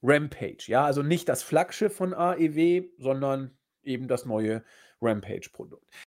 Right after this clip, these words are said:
Man hat angekündigt, diese Show am zwanzigsten August austragen zu wollen, in einer Arena, die bis zu dreiundzwanzigtausendfünfhundert Zuschauer fassen kann. Das ist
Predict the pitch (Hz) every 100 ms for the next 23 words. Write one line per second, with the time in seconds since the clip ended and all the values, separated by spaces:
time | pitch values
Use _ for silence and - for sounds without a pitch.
0 | _ - 170 190 - - - - 240 226
1 | 143 151 156 208 - 214 226 - 202 156
2 | 170 - 202 220 240 240 - 214 - 165
3 | 139 185 196 - _ 135 139 135 - 123
4 | 120 120 - 110 101 107 139 247 _ _
5 | - 220 240 180 196 190 165 143 165 240
6 | 247 113 127 240 _ _ _ _ 180 185
7 | 226 - _ _ _ _ - 202 - -
8 | 233 254 - _ _ _ - 147 180 208
9 | 208 - 160 151 156 131 139 147 - 143
10 | 151 175 165 - - 214 - 135 117 -
11 | 104 107 110 - 98 - _ _ _ -
12 | 165 151 - 202 - -